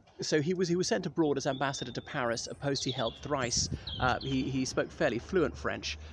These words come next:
and that was the language of diplomacy. So when he was here, he's mostly speaking, um, mostly speaking, uh, French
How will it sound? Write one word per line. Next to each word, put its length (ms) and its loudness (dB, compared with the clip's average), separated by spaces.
and 120 0
that 100 0
was 100 0
the 80 0
language 320 0
of 60 -2
diplomacy. 560 -2
So 120 -2
when 60 0
he 60 2
was 100 0
here, 140 2
he's 100 0
mostly 380 4
speaking, 500 -2
um, 320 2
mostly 280 0
speaking, 460 0
uh, 140 0
French 480 0